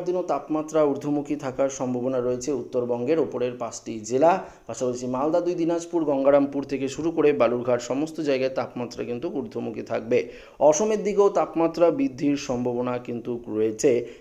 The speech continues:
এমনটাই আবহাওয়া দপ্তরের তরফ থেকে জানিয়ে দেওয়া হয়েছে। তবে দক্ষিণবঙ্গে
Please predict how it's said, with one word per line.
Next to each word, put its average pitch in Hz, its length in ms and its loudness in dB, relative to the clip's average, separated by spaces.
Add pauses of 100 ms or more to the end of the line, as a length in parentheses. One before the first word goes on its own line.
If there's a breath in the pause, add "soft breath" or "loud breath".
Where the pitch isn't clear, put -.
এমনটাই 139 460 2 (180)
আবহাওয়া 131 400 2
দপ্তরের 127 420 0
তরফ 117 220 -2
থেকে 131 200 -2
জানিয়ে 117 340 -2
দেওয়া 113 180 0
হয়েছে। 113 320 -4
তবে 113 180 -4
দক্ষিণবঙ্গে 180 800 4